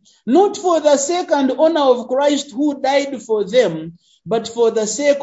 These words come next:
of material riches that has been promised by prosperity gospel preachers. And Paul gives a stern warning to young Timothy that those who desire to be rich had better be very careful.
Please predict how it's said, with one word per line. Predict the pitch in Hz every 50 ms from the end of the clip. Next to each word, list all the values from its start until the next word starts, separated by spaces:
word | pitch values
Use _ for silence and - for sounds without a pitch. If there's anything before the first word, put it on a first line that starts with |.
| 262 -
of | 233 214 214 185
material | 202 208 202 202 196 - 262 277 277 254 240 226 214
riches | 214 254 320 339 - - - 196 180 160 160 156 151 - _ _ _ -
that | 185 208 202 202
has | 202 214 208 190 180
been | 180 185 202 202 202 196 -
promised | 214 233 247 247 247 240 214 - 180 170
by | 185 180 175
prosperity | 175 175 180 170 170 - - 202 208 190 190 185 165
gospel | - 175 175 175 - 175 160
preachers. | - - 151 151 151 147 135 123 113 117 - _ _ _ _ _ -
And | 196 208 208 202
Paul | 269 277 285 285 269
gives | 214 254 277 277 247 247
a | 254 240
stern | - - - 277 294 277 254 254
warning | 262 285 302 294 285 277 262 247 240
to | - 226
young | 240 247 269 285 269 262 247 -
Timothy | - 311 302 294 254 - - 180 - - _ _ _ _ _ _ _ _
that | - 208 214
those | 208 208 226 302 339 349 294
who | 277 302 320 320 302
desire | 311 285 - 311 320 311 311
to | 302 302 294
be | 262 262 269 269 269
rich | 262 320 330 302 - -
had | 226 240 240 233 247 247
better | 285 285 285 - 262
be | 233 247 240
very | 208 247 277 262 247
careful. | 262 277 277 277 247 - - 196 165 135 -